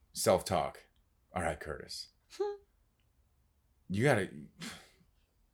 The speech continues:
Speaker 1: you gotta get up, man. You gotta
Speaker 2: Mm-hmm.
Speaker 1: go do something." That feeling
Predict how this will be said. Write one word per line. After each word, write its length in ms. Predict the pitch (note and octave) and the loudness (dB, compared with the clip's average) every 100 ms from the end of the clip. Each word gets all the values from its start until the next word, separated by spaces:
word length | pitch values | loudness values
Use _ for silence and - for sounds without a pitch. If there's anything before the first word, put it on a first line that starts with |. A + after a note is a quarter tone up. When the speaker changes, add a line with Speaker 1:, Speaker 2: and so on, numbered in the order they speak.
| _ | _
Speaker 1:
you 120 | F#2+ G#2 | -6 -2
gotta 160 | F#2 | -2
get 260 | D#2+ F#2 F2 | -2 -6 -4
up, 180 | D#2+ C#2+ | -4 -6
man. 300 | C2+ B1 A1+ - | -10 -12 -14 -10
You 120 | F2+ F#2+ | 0 2
gotta 100 | F#2 | 4
Speaker 2:
Mm-hmm. 120 | F2+ | 4
Speaker 1:
go 40 | |
do 120 | F2+ F2 | 2 -2
something." 440 | D#2 C#2+ B1+ A1+ - _ _ _ _ _ _ _ _ _ - | -6 -8 -12 -16 -20 _ _ _ _ _ _ _ _ _ 2
That 240 | A#2+ A2 | 2 2
feeling 640 | - C3+ C#3 B2 A2 G2 | 0 0 2 4 2 2